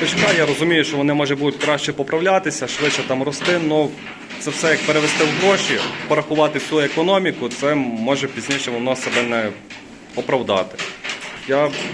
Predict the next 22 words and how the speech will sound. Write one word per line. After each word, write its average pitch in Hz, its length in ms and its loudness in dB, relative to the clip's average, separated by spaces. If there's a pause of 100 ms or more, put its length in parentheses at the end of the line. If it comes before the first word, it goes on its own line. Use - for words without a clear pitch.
якось 147 280 -2
собі - 140 -2 (100)
так 127 120 2 (120)
вирішив 165 440 2 (840)
і 120 40 -2
даю 135 340 0
їм, 113 220 -2 (420)
кажу, 120 220 0
ось 113 120 -2
таку 131 260 -4
норму. 151 560 2 (360)
Все - 160 -2
одно 143 280 4
в 131 100 0
них 131 160 2 (220)
приріст 160 480 4
місяць 147 400 0
десь 131 280 -2
біля 123 320 0
тридцять-тридцять 139 1000 -2
п'ять 113 220 0
кілограм. 95 400 -2